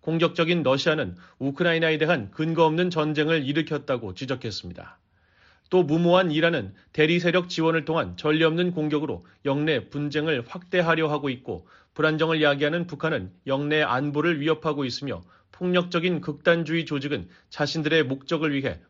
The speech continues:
불안정을 이용하고 있다고 말했습니다. 그러면서 이러한 도전은 서로 연결돼 있기 때문에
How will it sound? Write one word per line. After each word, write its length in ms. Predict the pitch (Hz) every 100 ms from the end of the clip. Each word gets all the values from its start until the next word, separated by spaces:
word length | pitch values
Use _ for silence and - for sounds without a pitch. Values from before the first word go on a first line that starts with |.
| _
불안정을 520 | 139 131 127 131 147
이용하고 480 | 117 143 160 151 147
있다고 320 | 139 139 120
말했습니다. 680 | 143 113 101 - 92 - - _ _ _ _ _ _ _
그러면서 600 | - 156 151 151 117 113 -
이러한 320 | 147 165 165
도전은 380 | 151 147 165 110
서로 420 | - 170 165 139
연결돼 540 | 123 151 160 165 156
있기 220 | 139 143
때문에 320 | - 135 107